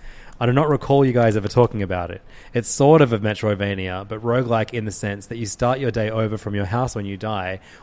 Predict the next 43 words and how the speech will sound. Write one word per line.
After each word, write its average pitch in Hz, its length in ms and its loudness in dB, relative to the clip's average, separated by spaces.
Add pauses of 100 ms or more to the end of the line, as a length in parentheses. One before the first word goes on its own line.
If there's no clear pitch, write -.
or 110 100 -4
when 104 160 -4
you 104 100 -4
achieve 110 320 -4
one 104 100 -4
of 98 60 -4
the 98 80 -4
game's 95 360 -8
various 98 460 -4
endings. 104 560 -6 (360)
Also, 110 480 2 (240)
there 110 180 0
are 113 80 -2
over 117 240 0
a 110 80 2
hundred 147 400 0
endings 110 400 -4
you 101 60 -6
can 104 120 -4
achieve 98 360 -6
throughout 92 340 -6
the 95 80 -10
game. 90 400 -10 (420)
I 117 140 4
vaguely 135 340 4
remember 123 220 2
Levins 110 380 -2
talking 107 260 -4
about 101 180 -4
a 98 60 -4
game 98 240 -6
with 101 140 -4
a 101 40 -4
similar 104 360 -4
gimmick, 120 400 -4 (260)
but 131 140 -6
cannot 127 240 0
remember 113 320 0
what 101 100 2
it 98 80 -4
was 101 140 -12
called. 92 400 -4 (420)
Anyways, 117 540 2